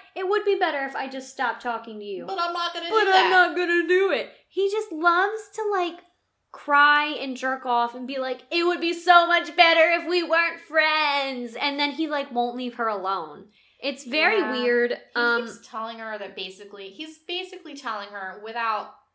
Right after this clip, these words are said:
Speaker 2: straight up telling her that he's dangerous. She shouldn't be around him because it's not safe.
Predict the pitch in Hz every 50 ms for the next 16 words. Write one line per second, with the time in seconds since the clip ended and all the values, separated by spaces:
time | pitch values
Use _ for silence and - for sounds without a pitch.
0 | _ - - - - 220 214 208 202 202 180 - - 208 196 190 190 185 185 190
1 | 175 175 175 175 180 233 247 262 294 294 254 220 208 208 208 190 185 185 185 185
2 | 175 170 170 165 160 160 165 - - _ _ - _ _ - - - 285 294 285
3 | - - 254 240 254 262 247 226 202 220 220 220 208 196 196 - - 214 196 190
4 | 185 185 196 202 196 185 190 175 170 170 175 170 185 185 196 208 208 220 226 233
5 | - - - - - 190 175 180 175 170 165 165 -